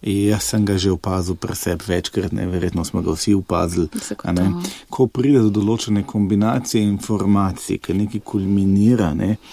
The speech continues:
Speaker 1: je naš pohlep tisti, ki nas, ki nas pelje naprej, a ne. In, eh, recimo, dostikrat povem tudi to, da, em, zakaj je lažje nekomu svetovati, kako naj dela z denarjem,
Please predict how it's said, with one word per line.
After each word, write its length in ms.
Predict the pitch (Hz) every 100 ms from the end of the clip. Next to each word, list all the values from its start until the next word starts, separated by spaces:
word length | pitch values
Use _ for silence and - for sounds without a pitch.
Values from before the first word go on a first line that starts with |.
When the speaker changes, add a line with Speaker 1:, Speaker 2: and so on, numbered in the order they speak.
| - - -
Speaker 1:
je 140 | 90
naš 400 | 87 92 92 -
pohlep 560 | - 95 - - 101 92
tisti, 400 | - 98 - 90
ki 160 | - 87
nas, 500 | - 50 - - - - -
ki 180 | - -
nas 300 | 82 78 -
pelje 340 | - 92 87 80
naprej, 440 | 87 - 73 -
a 120 | -
ne. 160 | 50 - - - - - - -
In, 340 | 98 92 90
eh, 320 | 87 85 82 80 -
recimo, 720 | - 95 92 - 110 101 95
dostikrat 580 | - 92 104 98 - 95
povem 320 | 107 104 107
tudi 180 | 92 101
to, 240 | - 117 101
da, 220 | 87 82 - - - - -
em, 360 | 95 85 - - - - - - - _
zakaj 580 | 107 101 - 113 113 107 _
je 260 | 113 107 101
lažje 880 | 104 104 110 110 90 101 95 92 -
nekomu 640 | - 98 95 - 107 101
svetovati, 840 | 92 - 98 - 90 87 98 135 -
kako 300 | 139 - 139
naj 120 | 135
dela 260 | 127 127 131
z 60 | 113
denarjem, 600 | 123 107 104 113 117